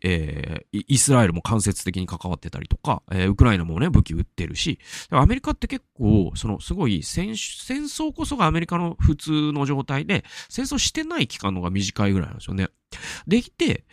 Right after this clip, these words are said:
まあ、イラク戦争とかもそうじゃないですか。で、アメリカの、その、な-、えっとね、なんかね、その戦争しやすさっってのを、その時期ごとに、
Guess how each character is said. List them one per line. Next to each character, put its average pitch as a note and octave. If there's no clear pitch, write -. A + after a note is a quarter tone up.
ま C3
あ、 -
イ C3
ラ B2
ク -
戦 A2+
争 F2
と -
か D#2+
も F2
そ G#2
う F2
じ D#2
ゃ -
な D2
い -
で -
す -
か。 -
で、 -
ア -
メ E4
リ F#4
カ E4+
の、 D4
そ D#3+
の、 D#3
な-、 B2+
え C3
っ B2
と A2+
ね、 F#2
な G#3
ん G3
か A2
ね、 G2+
そ B2
の G2
戦 D4+
争 D#4
し -
や E4
す E4+
さ C3+
っ -
っ -
て E2
の F2+
を、 D2
そ -
の G2
時 B2
期 C#4
ご D#4+
と -
に、 G2+